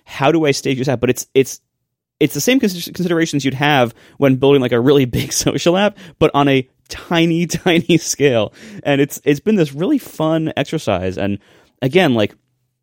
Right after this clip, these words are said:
you know, the, the way I, the way I design the app, you know, it's all Swift U I,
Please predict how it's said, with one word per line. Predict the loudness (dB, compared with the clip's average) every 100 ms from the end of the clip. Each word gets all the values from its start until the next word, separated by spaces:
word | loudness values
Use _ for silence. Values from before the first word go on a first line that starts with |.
| _ _ -2
you | 0
know, |
the, | 0 -2
the | 0
way | 4 4
I, | 2 0
the | 2
way | 4 4
I |
design | 2 -2 -2 -2 0
the | 0
app, | 0 -2
you | -2 -2
know, |
it's | 0
all | 0 0
Swift | -2 -2
U | -4
I, | -4 -6